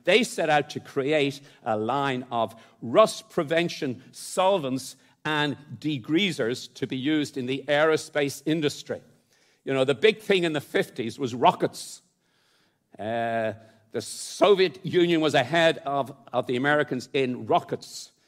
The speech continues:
and they were already putting, uh, um, um, a s-, a s-, Sputnik into space. I remember walking down Dunleary Pier. I was j-, just a kid, and my older brother showed it to me. I still remember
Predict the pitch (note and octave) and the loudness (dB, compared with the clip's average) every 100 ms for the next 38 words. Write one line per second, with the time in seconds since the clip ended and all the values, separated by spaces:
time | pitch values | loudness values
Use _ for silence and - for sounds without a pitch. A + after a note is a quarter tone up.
0 | _ _ _ - B2 B2+ B2+ C#3+ C#3 C#3 | _ _ _ -6 -2 0 0 2 4 4
1 | C#3+ D#3 D#3 D3 E3 D3 D3 B2+ - - | 4 4 2 0 2 2 2 -2 -10 -12
2 | A2+ A#2+ A#2+ B2+ B2 A#2+ A2+ G#2+ - _ | -4 0 0 2 2 2 -2 -10 -18 _
3 | - A#2+ A#2+ A#2 B2 B2+ - - - _ | -6 -4 -4 -4 -4 -4 -6 -18 -20 _
4 | C3 A#2 - - - - - - F#3 - | -12 -12 -12 -12 -14 -18 -18 -2 -2 -2
5 | C#3 - C3 C#3 - D3+ B2+ - C#3+ D#3 | -6 -4 -6 -8 -4 -2 -2 -2 0 2
6 | D#3 F3 D3+ A2 - - E3 G3 F3 F3 | 4 2 2 -2 -4 -4 -2 -2 0 0
7 | F3+ C#3 - D#3 E3 E3+ F#3+ F#3 E3+ - | 0 -2 -8 -4 0 4 4 4 2 2
8 | E3+ C3+ C3 - - - F#3+ E3 - F3+ | 4 4 2 -4 -6 -2 0 -2 -4 -4
9 | D#3 C#3 D#3+ F3+ E3+ F3 D3+ C#3+ - A#3 | -2 0 2 2 0 0 0 0 0 2
10 | B3+ - - C3 C#3+ - G3+ F3+ G3+ G#3 | 2 0 -2 -2 -2 -2 -2 -2 -2 -2
11 | G#3 | -2